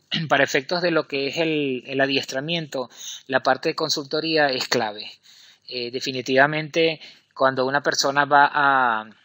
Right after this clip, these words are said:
a tomar un adiestramiento, siempre sale con un cúmulo de conocimientos que para ponerlos en práctica,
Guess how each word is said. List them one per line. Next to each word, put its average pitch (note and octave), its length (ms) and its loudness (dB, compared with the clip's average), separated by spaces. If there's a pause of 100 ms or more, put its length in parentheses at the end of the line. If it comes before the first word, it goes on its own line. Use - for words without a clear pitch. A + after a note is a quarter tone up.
a C3+ 120 -6
tomar B2+ 280 -4
un D3 140 -4
adiestramiento, C#3 920 -4 (280)
siempre C3+ 580 -2
sale D3+ 320 2
con C#3+ 140 -6
un C3+ 160 -10
cúmulo D3+ 320 -2
de D3 60 0
conocimientos C#3 680 -6
que C3 120 -8
para B2 180 -2
ponerlos B2+ 400 -8
en D3 120 -10
práctica, C3+ 600 -6